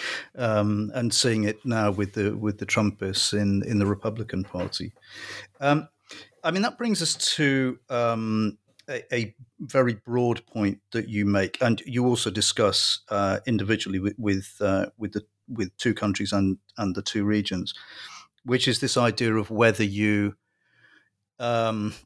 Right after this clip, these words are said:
the media and mainstream parties ought to operate a, a, a cordon sanitaire, or, or whether there are sometimes, um, cases for co-opting parties. And I,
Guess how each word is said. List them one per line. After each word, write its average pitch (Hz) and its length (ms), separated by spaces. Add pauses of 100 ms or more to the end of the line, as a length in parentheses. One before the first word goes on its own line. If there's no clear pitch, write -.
the 123 60
media 120 400
and 110 120
mainstream 107 460
parties 104 480
ought 123 240
to 107 180
operate 95 520
a, 95 140
a, 98 560
a - 40
cordon 101 280
sanitaire, 101 680
or, 98 520 (180)
or 113 140
whether 104 260
there 98 280
are 95 60
sometimes, 98 1000 (100)
um, 92 500
cases 98 500
for 95 400
co-opting 107 680
parties. - 520
And 120 140
I, 135 140